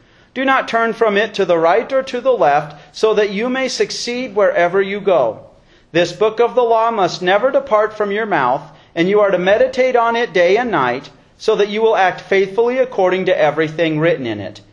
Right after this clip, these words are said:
Because then you will prosper in everything you do, and you will succeed." This is the word of our Lord.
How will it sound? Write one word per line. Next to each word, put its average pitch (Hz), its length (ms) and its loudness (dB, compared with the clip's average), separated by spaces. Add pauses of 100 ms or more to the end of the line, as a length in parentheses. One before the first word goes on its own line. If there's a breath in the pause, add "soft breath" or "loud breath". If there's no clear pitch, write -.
(320 soft breath)
Because 143 280 -6
then 190 240 0
you 220 100 -2
will 226 160 2
prosper 180 580 0
in 131 220 -4
everything 220 560 -2
you 254 160 -6
do, 127 420 -2 (440 soft breath)
and 120 180 -4
you 113 160 -4
will 110 180 0
succeed." 104 680 -12 (640 soft breath)
This 170 240 -2
is 151 260 -2
the 156 100 -2
word 127 260 -4
of 113 120 -8
our 117 160 -4
Lord. 113 320 -12